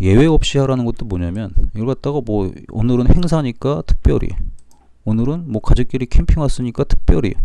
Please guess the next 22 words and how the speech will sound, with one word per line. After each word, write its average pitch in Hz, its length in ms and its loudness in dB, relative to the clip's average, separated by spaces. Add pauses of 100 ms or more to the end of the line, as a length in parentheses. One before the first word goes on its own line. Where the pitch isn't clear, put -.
(100)
뭐 107 100 0
이런 127 180 0
식으로 113 260 -2
해서 101 180 0
어기게 95 260 0
되면은 87 440 -4 (640)
이 113 80 -8
규칙이 123 440 -6
사라지게 156 420 2
됩니다. 90 480 -4 (800)
따라서 101 600 -2 (160)
절대 104 340 0
법칙은 113 460 -4
존재해야만 104 680 -2
됩니다. 82 420 -6 (640)
그래서 104 120 -8
취침 - 400 -4
열한 110 300 -2
시라는 95 720 -4
규칙은 92 640 -8 (720)
나이가 110 280 -2
어릴수록 92 580 -2